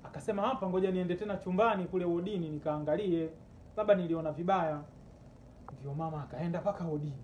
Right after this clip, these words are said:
Anafungua mlango wa wodini, anaangalia na ule mwanga vile ulivyokuwa hafifu, anaona, "Mm,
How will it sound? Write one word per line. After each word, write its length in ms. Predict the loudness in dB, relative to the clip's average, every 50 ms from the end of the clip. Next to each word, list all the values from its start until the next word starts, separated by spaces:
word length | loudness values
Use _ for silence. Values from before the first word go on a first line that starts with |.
| -14 -16 -18 -18 -20 -20 -20 -20 -20 -18 -18 -20 -20 -20 -20 -20 -20 -18 -14 -10
Anafungua 480 | -8 -8 -8 -6 -6 -4 -2 0 0
mlango 280 | 0 0 -2 -2 -2 -2
wa 60 | -2 0
wodini, 460 | -2 0 0 0 0 0 -2 -4 -6 -8 -14 -20 -20 -20 -20 -20 -20 -20 -20 -20 -20 -20 -20 -20 -20 -20 -20 -20 -20 -20 -20 -14 -12
anaangalia 880 | -8 -8 -6 -6 -6 -6 -2 -2 0 2 4 6 6 6 6 4 0 -4 -4
na 240 | -4 -2 0 0 0
ule 200 | 2 2 2 2
mwanga 360 | 2 0 -2 0 2 2 2
vile 200 | 2 2 2 2
ulivyokuwa 460 | 4 4 2 2 -2 -2 2 4 4 4
hafifu, 340 | 4 0 -8 -6 -4 -2
anaona, 240 | -2 -2 -2 -4 -4
"Mm, 80 | -6